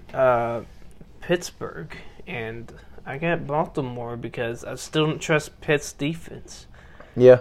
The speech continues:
Speaker 1: enough to win this game, and I don't <laughs> trust their offense to do anything. Like, they, it took them four games to get going,
Speaker 2: Hmm.
Speaker 1: and it was against a, probably one of the worst defenses in the league, probably, like, the second worst defense in the league,
Speaker 2: Hmm.
Speaker 1: uh, in Cincinnati. Like,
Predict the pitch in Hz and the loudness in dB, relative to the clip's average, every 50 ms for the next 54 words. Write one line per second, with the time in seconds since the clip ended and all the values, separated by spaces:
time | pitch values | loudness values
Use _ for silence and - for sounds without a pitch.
0 | - - - 127 127 127 127 123 123 - - 131 123 123 127 131 131 131 127 123 | 6 -4 -4 -4 -2 0 0 0 0 -2 -2 -4 -4 -2 -2 -2 -2 -2 -2 -4
1 | 120 - - 135 143 135 127 127 120 120 117 123 131 135 135 131 - - 277 - | -4 -2 0 2 2 2 2 0 -2 -2 -2 -2 0 -2 -2 -2 2 4 6 6
2 | 156 - - 156 151 131 127 135 139 139 - - 131 127 120 - 131 123 120 120 | 4 4 4 6 6 8 8 8 8 6 4 0 -4 -4 -4 -4 -2 -2 0 -2
3 | 110 - - - - - 135 135 120 95 135 131 131 127 127 - 117 117 117 117 | -4 -6 -10 -12 -6 -4 -4 -4 -2 -4 -4 -2 -4 -4 -6 -6 -10 -10 -10 -10
4 | 120 - - - - - - 147 147 131 - - - - - - - - - 160 | -12 -14 -16 -20 -16 -8 -2 0 0 0 0 -2 -8 -18 -20 -20 -14 -8 -2 2
5 | 151 165 165 - 143 160 160 - 190 196 196 180 175 170 160 165 - 160 156 160 | 4 6 6 6 4 2 6 6 6 6 6 6 4 4 4 2 2 2 4 6
6 | 165 156 139 139 135 143 147 147 151 - - 139 131 131 127 135 131 127 127 131 | 4 4 4 4 4 4 4 2 0 -2 -2 2 2 2 2 0 -2 -2 0 0
7 | 139 147 151 165 - - - - - - - - - - - - 117 120 139 147 | -2 -2 -4 -6 -10 -14 -18 -20 -20 -18 -18 -20 -16 -10 -6 -4 0 2 4 6
8 | 151 151 151 151 151 151 151 147 - 131 127 127 120 - - - - 151 156 165 | 6 6 4 4 2 0 0 0 0 0 0 0 -2 -4 -10 -14 -6 0 4 4
9 | 170 165 147 151 156 147 143 143 139 135 143 135 131 131 - 131 123 - 139 127 | 4 4 4 2 2 2 2 2 4 4 4 4 2 2 -2 -2 -2 -2 -4 -4
10 | 127 127 120 139 127 123 120 117 117 120 120 - - 139 139 135 135 127 127 - | -4 -4 -4 -4 -4 -4 -4 -4 -4 -4 -4 0 2 2 4 4 2 2 0 -2
11 | - - 139 127 120 127 120 123 120 117 - 123 120 - 123 120 - - 123 117 | -4 -2 -2 0 0 -2 -4 -6 -6 -6 -6 -6 -6 -4 -6 -10 -8 -8 -10 -8
12 | 117 117 117 117 127 - - - - - - 123 117 107 101 104 107 - - - | -8 -8 -8 -10 -10 -12 -16 -20 -10 -6 -2 0 0 0 0 -2 -4 -8 -12 -4
13 | - - 127 127 123 117 123 123 - 143 139 131 - 135 127 123 120 120 113 110 | 2 6 8 8 8 6 4 2 0 0 0 0 0 0 4 4 4 4 4 2
14 | - - - - - - - - - - - - - - - - - - - - | -2 -6 -10 -18 -20 -20 -20 -20 -20 -20 -20 -20 -20 -18 -18 -18 -18 -20 -20 -18
15 | - - 139 135 131 117 104 - | -10 -4 0 2 2 2 0 -2